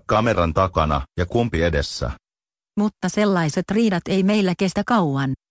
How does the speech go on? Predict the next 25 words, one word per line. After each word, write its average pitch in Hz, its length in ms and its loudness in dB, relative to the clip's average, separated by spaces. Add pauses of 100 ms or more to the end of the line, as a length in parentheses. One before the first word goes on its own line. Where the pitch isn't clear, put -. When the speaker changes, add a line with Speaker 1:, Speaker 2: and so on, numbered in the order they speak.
(460)
Speaker 1:
Ei 95 120 2
niin. 80 340 0 (560)
Koska 107 280 0
me 107 120 0
olemme 101 300 2
Pertti 110 380 0
ja 82 100 2
Sussu. 90 400 -4 (540)
Ja 101 80 0
siitäkin 98 420 -2
riidasta 104 540 0
voi 82 160 0
sitä 90 220 -4
paitsi 101 340 0
tehdä 95 300 0
sisältöä. 67 760 -2 (680)
Speaker 2:
Niin 254 200 4
voi. 202 240 0 (440)
Sellaista 220 480 0 (120)
aitoa 190 400 2 (120)
ja 170 100 0
elämänmakuista 170 960 0
sisältöä, 190 580 0
josta 170 340 -2
seuraajat 208 580 2